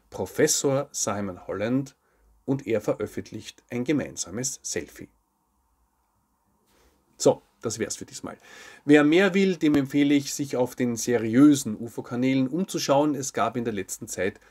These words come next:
noch einige weitere interessante Interviews. Ansonsten wie immer meine Bitte, diesen Beitrag zu liken,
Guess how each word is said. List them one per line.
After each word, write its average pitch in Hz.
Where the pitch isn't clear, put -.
noch -
einige 110
weitere 98
interessante -
Interviews. 113
Ansonsten 147
wie 139
immer 143
meine 120
Bitte, 156
diesen 131
Beitrag 110
zu 110
liken, 131